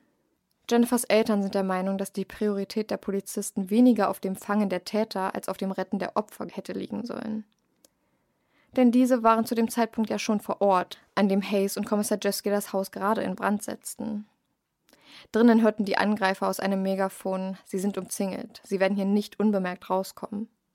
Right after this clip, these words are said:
Die Hawks, Jessicas Eltern, kritisieren die Arbeit der Polizei dahingehend. Dann endlich, nach Monaten der Verhandlung, gibt es ein Urteil, welches in den Nachrichten vor ganz Amerika ausgestrahlt wird.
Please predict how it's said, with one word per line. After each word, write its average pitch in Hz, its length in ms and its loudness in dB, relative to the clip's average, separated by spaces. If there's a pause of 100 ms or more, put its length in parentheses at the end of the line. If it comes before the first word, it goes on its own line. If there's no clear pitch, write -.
(1200)
Die 208 80 -2
Hawks, 190 500 0
Jessicas 196 400 -6
Eltern, 202 500 -2
kritisieren 202 580 0
die 185 120 -4
Arbeit 185 300 -2
der 202 40 -8
Polizei - 500 -10
dahingehend. - 880 -8 (1000)
Dann 233 180 6
endlich, 214 520 0
nach 208 140 -2
Monaten 214 380 2
der 202 140 0
Verhandlung, 196 500 -6
gibt - 180 -10
es - 80 -6
ein 220 160 -2
Urteil, 208 640 -4
welches 202 300 -4
in 202 120 -4
den 202 140 0
Nachrichten 190 560 -4
vor 190 180 -4
ganz 190 340 -4
Amerika 202 500 -4
ausgestrahlt - 720 -12
wird. - 340 -14